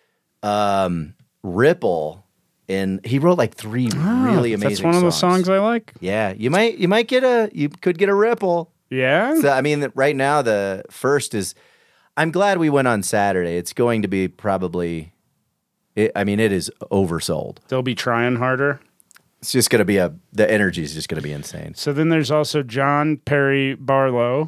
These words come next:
Speaker 1: John Perry Barlow, also a lyricist. So
Speaker 2: And then Tom Constantin.
Speaker 1: Oh, I forgot about T C. I met him. He was one of the original guys. I think he played keyboard, but he wasn't in the band for very long.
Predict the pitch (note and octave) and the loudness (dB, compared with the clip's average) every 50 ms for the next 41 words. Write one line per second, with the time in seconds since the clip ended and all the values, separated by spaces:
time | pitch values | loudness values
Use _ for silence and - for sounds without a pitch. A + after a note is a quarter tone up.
0 | - - B2 G#2+ C#3 C#3 D3+ D#3+ D#3+ E3 E3 E3 D#3 D3 C#3 C#3 C#3+ C#3+ C#3 C#3 | -6 -8 -2 0 2 2 2 2 2 0 0 2 2 2 2 4 4 4 2 2
1 | C3+ - - G2+ A2 A#2+ A#2+ - - C#3 B2 A#2+ A#2 A2 - - - G#2 G2+ G2 | 0 0 0 0 2 2 2 0 0 2 2 2 2 0 -2 -2 -2 -2 0 0
2 | G2 F#2+ G2 G2 - - - G2+ G#2 G#2+ G2+ F#2 F2+ - - - - - - - | 0 -2 -4 -6 -8 -12 -6 -2 0 2 2 2 0 -2 -6 -10 -10 -10 -12 -12
3 | - A#2 - - A2+ G#2+ G#2 G#2 D#3+ C#3+ C#3 C#3 C#3 C#3 C3 B2 A2+ G#2 - - | -10 -6 0 2 2 4 2 2 0 0 2 2 2 2 0 0 -2 -4 -2 0
4 | C#3+ C#3+ D3 D3 D3 D3+ D3+ C#3 - - C#3 C3+ C3+ C3+ C3+ B2 - - - C#3 | 2 2 2 2 2 2 0 0 -2 -2 -2 -2 0 -2 -2 -4 -6 -6 -6 -4
5 | B2+ B2 A2+ - - A2 F#2+ F2+ G#2 - _ _ - D3+ D#3 D#3+ E3 E3+ E3+ E3+ | -4 -4 -4 -4 -6 -6 -6 -6 -8 -10 _ _ -4 -2 0 2 2 2 4 4
6 | F3 E3+ E3+ F3 F3 F3 F#3 F#3+ F#3+ G3+ G#3 G3+ F#3+ F3+ E3 - - F3 E3+ D3 | 4 4 2 2 0 -2 -4 -2 -2 0 0 0 0 -2 -4 -4 -8 -8 -6 -6
7 | - - - D#3+ C3+ A#2+ - - D#3 G#3 A3 F#3+ D3 D3 E3+ F3+ D3 C3 G#2 E2 | -6 -4 -4 -2 -2 -2 -2 0 0 0 2 2 4 4 2 2 2 0 -2 -2
8 | C#2 A#1+ A#1+ A2 G#2+ - _ _ _ _ _ _ _ _ _ - - D#3 F#3 F#3+ | -4 -6 -12 -14 -18 -20 _ _ _ _ _ _ _ _ _ -8 -4 -2 0 0
9 | G#3 G3 F3 F#3 F3+ D#3+ D3+ C#3 B2+ B2 A2 G#2 G#2+ A#2 B2+ C3 A#2+ A2 B2 A#2 | 0 0 0 0 0 0 0 2 2 0 0 0 0 2 2 0 0 0 -2 -2
10 | G#2 G2 F2+ F#2 F2+ F2 F2 F2 E2+ E2+ E2 D#2+ - - - _ - G#2 A2 - | -2 -2 0 0 0 0 0 0 -2 -2 -4 -6 -8 -12 -10 _ -2 -2 -2 0
11 | - C#3+ C3+ - E3+ D#3 - - - - - A2+ A#2 B2 A#2 G#2 F#2 - _ _ | -2 -2 -2 -4 -6 -6 -6 -8 -10 -2 0 2 4 4 2 0 -2 -6 _ _
12 | _ _ _ _ _ _ _ _ _ _ - - - - B2+ B2 C3+ C#3+ D3 D#3 | _ _ _ _ _ _ _ _ _ _ -18 -16 -10 -4 0 0 2 2 4 4
13 | D#3+ E3+ E3 C#3 - - A#2 A#2+ D3+ E3 F3+ E3+ F3 F3 F3 D3+ A2+ E2+ G2 F#2+ | 4 2 2 0 -4 -6 -4 0 2 2 2 2 2 0 0 0 -2 0 0 0
14 | G#2 A2 A2 G2+ - F#2+ D#2+ E2 D#2 D2+ D2 C#2+ C#2 C#2 C2+ A1+ G1+ G1+ - - | 2 2 0 0 -2 -4 -2 -2 -2 -2 -2 -4 -4 -6 -6 -6 -8 -10 -12 -14
15 | - | -18